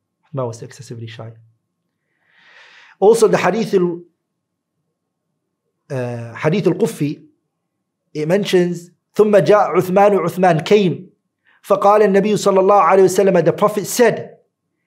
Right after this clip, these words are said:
"إذن له وبشره بالجنة على بلوى تصيبه." The Prophet sallallahu alayhi wa sallam one day said to Uthman radiallahu ta'ala anhu, when he sought permission if he could enter, the Prophet sallallahu alayhi wa sallam, he said,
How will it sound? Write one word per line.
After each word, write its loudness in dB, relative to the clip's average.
"إذن 0
له 2
وبشره 2
بالجنة 0
على 2
بلوى 2
تصيبه." -10
The 0
Prophet -2
sallallahu 2
alayhi -2
wa 0
sallam 0
one 0
day 0
said -4
to -10
Uthman -4
radiallahu 0
ta'ala -2
anhu, -4
when -4
he -2
sought -2
permission -4
if -8
he -8
could -10
enter, -2
the -4
Prophet -2
sallallahu 2
alayhi 2
wa 2
sallam, 0
he -8
said, -2